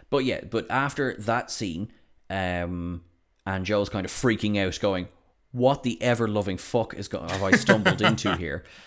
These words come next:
Speaker 1: And she
Speaker 2: Yeah,
Speaker 1: goes,
Speaker 2: what?
Speaker 1: basically, "This has happened before. He needs, he needs his mom, and I, I am his mom. I had him when he," what she says, "I had him when I was twenty-two, and I freaked out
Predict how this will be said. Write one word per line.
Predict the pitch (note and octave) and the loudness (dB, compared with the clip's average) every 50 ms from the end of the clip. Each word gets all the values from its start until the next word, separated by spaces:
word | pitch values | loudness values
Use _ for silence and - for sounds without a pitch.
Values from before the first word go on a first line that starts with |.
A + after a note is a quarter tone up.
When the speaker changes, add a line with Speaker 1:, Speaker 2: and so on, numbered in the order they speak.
| - - - - | -20 -20 -14 -10
Speaker 1:
And | - F#2 | -8 -6
she | - - G2 F2+ | -4 -4 0 2
Speaker 2:
Yeah, | A2+ G#2 | 4 4
Speaker 1:
goes, | G2 - | 4 4
Speaker 2:
what? | - | 2
Speaker 1:
basically, | G#2 G2 G2+ A#2 B2+ B2+ - - G2+ F#2 F2 E2+ - - _ _ _ | 0 0 2 2 2 0 0 0 0 0 0 -2 -6 -12 _ _ _
"This | - G2 F#2 - | -4 -4 -4 -2
has | - F2 - - | -4 -6 -4 -4
happened | F2+ F2 - F2+ F2 | -4 -4 -4 -6 -8
before. | E2+ E2+ - - C3 C#3 C#3 C3+ C3+ C3+ C3 B2+ B2 B2+ - - - - - - - | -8 -8 -4 0 2 4 4 4 4 4 2 2 2 0 -6 -16 -16 -16 -18 -20 -16
He | - - A2 G#2 G2+ | -10 -6 -4 -2 -2
needs, | G2 G2 G2 G2+ G2 G2 F#2 F2+ - - - - - - - - - _ _ - - - - | -2 -2 -2 -2 -2 -2 -4 -6 -6 -8 -10 -10 -12 -16 -20 -20 -20 _ _ -20 -20 -20 -14
he | - F#2+ | -8 -6
needs | F#2 F#2 F#2+ G2 F#2+ E2+ | -4 -2 -2 -2 -2 -4
his | F#2+ E2+ F2 | -4 -6 -4
mom, | F#2+ F2+ E2 D#2 - - - - - - - - | -4 -4 -4 -6 -8 -12 -16 -20 -20 -20 -12 -8
and | F2 F2 F2+ | -6 -4 -2
I, | F2 E2+ - - | -2 -2 -2 -2
I | F#2+ F#2+ F#2+ | -2 -2 0
am | F#2 F#2 F2+ | 0 -2 -4
his | F2+ E2+ F2+ | -6 -6 -6
mom. | F2 E2+ - | -6 -6 -4
I | - F2 | -6 -4
had | E2 F#2+ F2 F2+ | -2 -2 -2 -2
him | E2+ E2+ | -4 -6
when | E2+ F2 | -6 -8
he," | E2 - - - | -8 -12 -12 -12
what | - - - - | -12 -10 -8 -8
she | - - | -8 -4
says, | - A2+ G#2+ G2+ - - - - - - | 0 0 0 0 0 -4 -14 -20 -12 -4
"I | - G#2+ G#2+ | 0 0 2
had | F#2 G#2 A2 A2 A2 | 4 4 4 4 2
him | G#2 | 2
when | G#2 G2 G2 | 0 0 -2
I | F#2+ | -2
was | F#2+ F2+ - | -4 -4 -6
twenty-two, | - - F#2+ F2+ E2 - E2+ - F#2 F2 F2 F2 E2+ - | -4 -4 -2 -2 -2 -6 -6 -6 -4 -4 -4 -4 -6 -8
and | - E2+ D#2+ | -8 -8 -8
I | E2 | -8
freaked | - - - G2+ E2+ E2 - D2+ | -10 -8 -6 -6 -6 -6 -6 -10
out | B1+ B1 - | -10 -10 -12